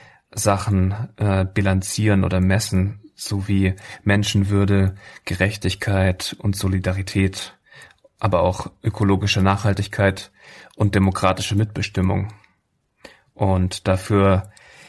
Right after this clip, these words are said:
ähm, hat die Gemeinwohlökonomie eine Gemeinwohlökonomie-Bilanz als Instrument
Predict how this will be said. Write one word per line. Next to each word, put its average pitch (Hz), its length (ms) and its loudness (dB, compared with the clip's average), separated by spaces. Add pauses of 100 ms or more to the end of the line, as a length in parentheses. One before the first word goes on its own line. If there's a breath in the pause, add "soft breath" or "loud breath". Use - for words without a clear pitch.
(140 soft breath)
ähm, 95 480 2
hat 98 180 -4
die 95 220 0
Gemeinwohlökonomie 101 1200 2 (720 soft breath)
eine 98 240 0
Gemeinwohlökonomie-Bilanz 101 1600 0
als 101 260 -6
Instrument 98 880 -4